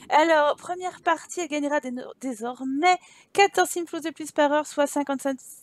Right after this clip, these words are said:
cinquante-quatre simflouz de l'heure au total. Elle a également reçu en bonus cinq cent quatre-vingt-quinze simflouz. Et la chaîne hi-fi rétro rock d'antan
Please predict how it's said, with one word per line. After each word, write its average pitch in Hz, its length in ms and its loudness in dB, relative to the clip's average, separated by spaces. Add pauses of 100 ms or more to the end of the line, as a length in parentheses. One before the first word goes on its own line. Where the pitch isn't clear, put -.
cinquante-quatre 339 640 0
simflouz 269 300 -6
de 240 60 -4
l'heure 262 160 -2
au 233 40 -2
total. 311 560 6
Elle 262 140 6
a 220 140 6
également 240 680 -2
reçu 233 200 -6
en 220 40 -8
bonus 220 240 -8
cinq 208 160 -4
cent - 100 -12
quatre-vingt-quinze 190 400 -6
simflouz. 392 380 0
Et 339 80 6
la 370 100 6
chaîne 370 220 2
hi-fi 330 260 -2
rétro 311 440 0
rock 269 400 4
d'antan 294 580 0